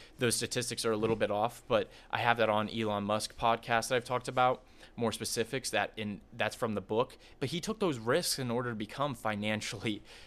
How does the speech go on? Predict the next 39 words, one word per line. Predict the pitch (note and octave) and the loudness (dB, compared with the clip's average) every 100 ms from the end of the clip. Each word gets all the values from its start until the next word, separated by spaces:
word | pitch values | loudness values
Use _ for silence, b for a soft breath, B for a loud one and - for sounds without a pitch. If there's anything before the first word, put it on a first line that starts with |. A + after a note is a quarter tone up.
| B | B
I | A#2 | -2
mean, | B2 A#2+ | 0 2
like, | B2 A#2+ | 0 0
l-, | C3+ - | -10 -6
look | E3+ D#3 F#3 | 0 4 4
at | A3 G3 | 4 2
him | E3 | 2
now. | C#3 D#3 C3+ | 4 4 4
He | B2+ | 2
has | C#3+ | 0
one | C3+ D3 | 0 -2
of | |
the | C#3+ | -2
biggest | C3+ C3+ C3 B2+ | 0 0 0 0
factories | A#2 A2 A#2+ B2 G#2+ G#2+ | 0 0 -2 0 0 0
and | G#2+ G#2+ | -4 -2
one | C#3+ | 0
of | C3+ | 0
the | C#3 | -2
biggest, | B2+ B2 A#2+ A#2+ - B B | 2 0 2 -2 -4 B B
he | - E3 | -8 -2
is | D3+ D#3 B2 | 0 0 -2
the | C#3 D#3 | -4 0
biggest | C#3+ C#3 C3+ | 0 0 0
electrical | B2 A#2+ A#2 A#2+ A#2+ | 0 0 -2 -6 -8
car | - A2+ G#2+ | 0 2 2
company. | A2 F#2+ - D#2 B B B B | -6 -12 -14 -16 B B B B
And | C#3 | 0
he | C3 | 0
t-, | - | -2
had | D3 D#3 | 0 2
to | C3+ | 0
take | - D3 B2+ | 0 -2 2
risks | C3 C3 - | 2 2 -2
to | |
get | A#2 A#2 A2+ | 2 2 2
where | G#2+ | -2
he | A2 | -2
was. | G2+ A2 F#2+ | 2 2 2